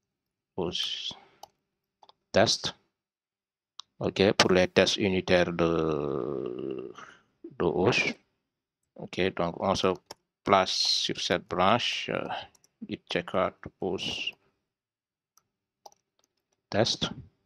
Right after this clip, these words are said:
Ok, ok, on crée un fichier hausse, euh, test dot euh, dot J S. Ok.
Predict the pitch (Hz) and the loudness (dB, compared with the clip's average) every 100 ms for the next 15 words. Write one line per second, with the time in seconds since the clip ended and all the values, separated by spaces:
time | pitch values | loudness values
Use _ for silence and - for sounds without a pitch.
0 | _ _ _ _ _ _ _ _ _ _ | _ _ _ _ _ _ _ _ _ _
1 | _ - 90 92 92 - - 95 92 - | _ -8 -6 -4 -4 -4 -6 -4 -4 -8
2 | _ _ _ - - - 101 - 101 92 | _ _ _ -20 -16 -10 -10 -4 -2 -2
3 | 92 92 90 - - - 95 87 - - | -2 -4 -6 -8 -8 -4 -4 -4 -10 -18
4 | _ - 85 90 - - - - _ _ | _ -8 -4 -4 -2 -2 -2 -6 _ _
5 | _ _ _ _ _ - 139 101 85 78 | _ _ _ _ _ -20 -12 -8 -6 -6
6 | 82 87 92 - - - - 95 - - | -6 -8 -10 -12 -16 -18 -6 -6 -6 -10
7 | - - _ _ _ _ - 90 - - | -12 -12 _ _ _ _ -6 -6 0 2
8 | - - - _ - - - - _ _ | 2 -2 -16 _ -18 -18 -18 -20 _ _
9 | _ _ _ - 95 87 - 85 90 92 | _ _ _ -10 -8 -6 -4 -6 -6 -2
10 | 95 127 - - - - - _ _ _ | 0 2 0 0 0 -4 -12 _ _ _
11 | _ - _ _ - - | _ -20 _ _ -20 -6